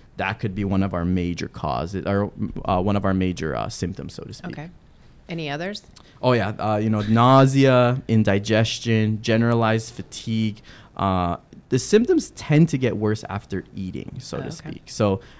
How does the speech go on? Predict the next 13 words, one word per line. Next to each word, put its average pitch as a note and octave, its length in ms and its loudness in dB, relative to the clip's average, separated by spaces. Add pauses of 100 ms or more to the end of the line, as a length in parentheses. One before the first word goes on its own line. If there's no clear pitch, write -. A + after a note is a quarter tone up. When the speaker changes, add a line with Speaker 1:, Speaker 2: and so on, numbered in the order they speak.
(180)
Speaker 1:
especially E3 500 0
after A#2+ 320 0
you A2 240 -2
ate - 240 -4
food, A2 460 -4 (320)
and G2 400 2
you G#2+ 100 0
notice G2+ 460 2
that G2 140 -4
you're G2+ 100 -4
having G2 360 -2
these F2+ 160 -8
symptoms, C#3+ 640 0